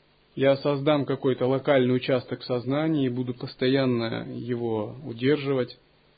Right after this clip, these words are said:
И он ходит и натыкается на окружающие предметы при этом.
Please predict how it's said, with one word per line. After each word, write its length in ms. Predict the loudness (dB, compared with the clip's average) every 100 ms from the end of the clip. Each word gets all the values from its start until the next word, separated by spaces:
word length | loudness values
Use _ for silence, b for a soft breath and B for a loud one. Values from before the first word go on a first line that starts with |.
| _ _ _ _ _ _ _ _ _ _ _ _ -6
И 140 | 0
он 260 | 2 2 0
ходит 580 | 2 4 4 2 -2
и 120 | -8 -4
натыкается 840 | -2 -2 0 4 4 4 0 -4
на 200 | -2 -4
окружающие 720 | -4 -4 2 2 2 0 -6
предметы 520 | -4 -4 0 -2 -4
при 200 | -8 -6
этом. 340 | -4 -4 -6